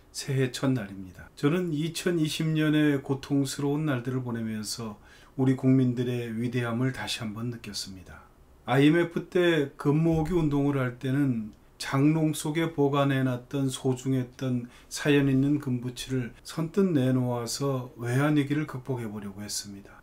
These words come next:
그리고 서해안 기름 유출 사고 때는 어땠습니까? 전 국민이 남녀노소 할 것 없이 티셔츠 한 장을 들고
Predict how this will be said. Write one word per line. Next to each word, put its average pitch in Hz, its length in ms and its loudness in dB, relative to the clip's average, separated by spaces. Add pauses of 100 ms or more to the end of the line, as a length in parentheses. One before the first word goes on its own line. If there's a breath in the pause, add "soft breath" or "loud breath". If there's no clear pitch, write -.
그리고 143 400 2
서해안 180 640 2
기름 156 380 2
유출 139 300 -2
사고 131 340 -2
때는 131 280 -2
어땠습니까? 101 960 -12 (220)
전 180 220 4
국민이 151 540 4
남녀노소 160 800 2
할 151 160 -2
것 151 160 -4
없이 139 580 0 (540 loud breath)
티셔츠 - 480 2
한 170 140 0
장을 170 260 -2
들고 156 560 -2